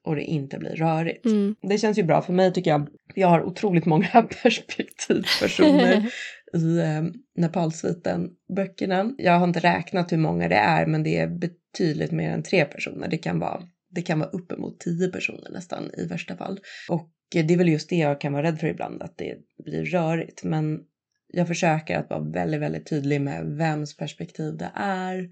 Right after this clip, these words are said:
Speaker 1: och, mm, ja, att, att det verkligen tillför något att ha med det perspektivet, så att säga.
Speaker 2: Ja, just det.
Speaker 1: Sen så skriver hon ytterligare ett utvecklingsområde som hon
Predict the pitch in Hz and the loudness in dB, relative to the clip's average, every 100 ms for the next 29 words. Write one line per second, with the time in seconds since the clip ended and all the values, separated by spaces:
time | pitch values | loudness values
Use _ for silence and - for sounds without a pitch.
0 | - 151 147 - 180 175 - - - - | -8 -4 -4 -8 -16 -16 -20 -20 -20 -20
1 | - - - 160 165 - 151 151 - 147 | -20 -16 -10 -10 -10 -12 -12 -10 -8 -8
2 | - - 151 147 160 147 180 160 143 - | -8 -4 0 0 -2 -4 -2 -2 -2 -2
3 | - - - _ _ - - 156 156 - | -4 -4 -10 _ _ -16 -4 0 0 -2
4 | - - - 156 - 175 - 170 - - | -6 -8 -6 -8 -8 -10 -6 -6 -6 -12
5 | - - - - 196 - 226 196 185 208 | -16 -16 -10 -8 -8 -4 0 0 -2 -2
6 | 208 - - 190 - 180 208 208 214 - | -4 -4 -6 -6 -6 -2 0 0 -4 -2
7 | 185 175 208 - - 190 160 160 - 170 | 2 2 0 -4 4 6 6 0 -2 -2
8 | 160 156 - 156 160 147 147 151 196 214 | 0 -4 -2 -4 -2 -4 -4 -4 -4 -4
9 | 156 151 156 | -4 -4 -4